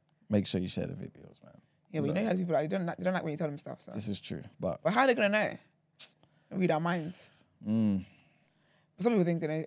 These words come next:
Speaker 2: Anyway, let me not get into it.
Speaker 1: <laughs>
Speaker 2: Anyways, right? Like the video. Thank you very much.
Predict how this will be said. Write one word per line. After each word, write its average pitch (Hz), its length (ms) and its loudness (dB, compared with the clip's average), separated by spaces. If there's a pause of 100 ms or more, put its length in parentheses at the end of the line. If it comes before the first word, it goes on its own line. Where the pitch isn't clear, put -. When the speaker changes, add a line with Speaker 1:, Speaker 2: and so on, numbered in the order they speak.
Speaker 2:
Anyway, 170 200 0
let 196 100 2
me 175 100 0
not - 100 -6
get - 120 -4
into - 120 0
it. - 80 8 (360)
Speaker 1:
<laughs> - 0 -
Speaker 2:
Anyways, 277 720 8
right? 165 300 12 (240)
Like 240 280 8
the 240 60 2
video. 196 500 8
Thank 180 300 -2
you 180 80 0
very 180 360 8
much. 208 500 6